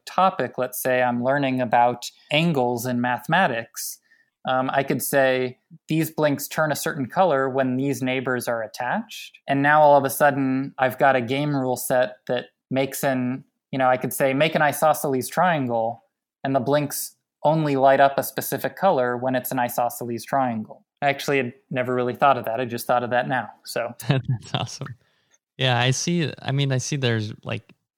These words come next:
Speaker 2: huge value in the learner being able to see their program of the game and then actually see it happen in front of them in a physical space. I see, I see that as a real,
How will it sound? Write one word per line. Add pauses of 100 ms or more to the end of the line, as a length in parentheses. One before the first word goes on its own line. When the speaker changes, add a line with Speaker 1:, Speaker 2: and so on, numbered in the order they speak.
Speaker 2:
huge
value
in (200)
the
learner
being
able
to
see (680)
their (520)
program
of
the
game
and
then
actually
see
it
happen (680)
in
front
of
them
in
a
physical
space.
I
see, (500)
I
see
that
as
a
real,